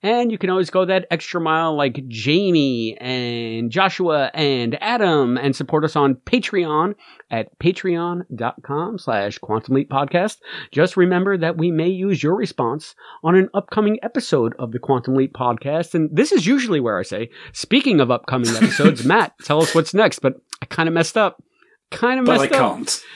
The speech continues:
Speaker 1: I forgot to put the poll up until about an hour before we started recording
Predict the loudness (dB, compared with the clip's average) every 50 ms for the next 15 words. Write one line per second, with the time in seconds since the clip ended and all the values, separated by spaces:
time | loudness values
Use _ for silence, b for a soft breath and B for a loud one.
0 | B B B B -2 -2 -2 0 0 -2 -2 0 0 2 2 0 0 -4 -8 -8
1 | -4 -4 -4 -4 -4 -4 0 0 0 2 2 0 0 0 0 -2 -2 -2 -2 -2
2 | -2 0 0 0 2 0 0 2 2 2 2 2 0 -2 -4 -2 -2 -2 -2 -2
3 | -2 -4 -2 -2 -4 -6 -4 -4 -2 -2 0 0 -2 -4 -6